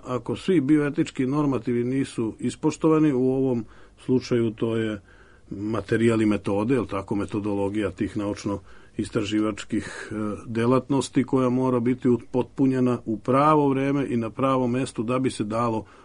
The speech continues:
određeno sredstvo za lečenje ljudi. Sada se bavim time u toku ove pandemije i dajem izjave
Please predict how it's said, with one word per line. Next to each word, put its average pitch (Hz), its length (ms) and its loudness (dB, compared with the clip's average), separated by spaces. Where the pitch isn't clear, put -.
određeno 110 540 0
sredstvo 98 440 -6
za 95 140 -6
lečenje 92 380 -6
ljudi. 87 320 -6
Sada 170 460 4
se 147 160 4
bavim 147 340 4
time 131 360 10
u 104 100 -8
toku 98 360 -8
ove 98 180 -6
pandemije 110 840 2
i 127 60 4
dajem 120 380 0
izjave 95 500 -4